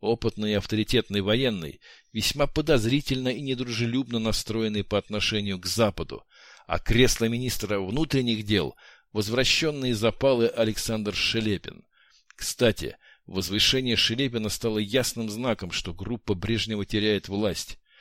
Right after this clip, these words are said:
Сам Шелепин – политические назначения в министерстве, но первым заместителем и фактически серым кардиналом у него стал бывший начальник пограничных войск Матросов, которому, так сказать,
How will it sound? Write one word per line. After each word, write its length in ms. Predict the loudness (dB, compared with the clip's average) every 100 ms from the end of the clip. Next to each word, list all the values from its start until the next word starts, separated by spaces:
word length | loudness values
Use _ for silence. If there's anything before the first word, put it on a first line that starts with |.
| -20 -20 -8
Сам 340 | -2 0 2
Шелепин – 600 | 2 2 2 0 0 -2
политические 640 | -2 -2 -2 -4 -4 -2
назначения 540 | -4 -2 -2 -2 -2 -2
в 120 | -4
министерстве, 720 | -4 -4 -2 -2 -2 -8 -10 -10 -20 -16 -8
но 140 | -8
первым 420 | 0 4 4 2
заместителем 720 | -2 0 -2 -4 -4 -4 -4
и 40 | -4
фактически 600 | -4 -4 -4 -4 -4 -6
серым 420 | -2 2 2 0
кардиналом 720 | -2 -4 -4 -2 2 2 -2 -8 -20 _
у 80 | -6
него 180 | -2 -2
стал 320 | -2 0 0
бывший 400 | 0 0 0 0
начальник 560 | -2 -2 -2 -2 -4 -6
пограничных 680 | -4 -2 -2 -4 -6 -6 0
войск 340 | 0 0 -6 -20 -18 -6
Матросов, 720 | -2 0 2 2 0 -8 -16 _ -20 -20 -16
которому, 480 | -6 0 0 0 -2
так 240 | 0 0
сказать, 300 | 2 2 2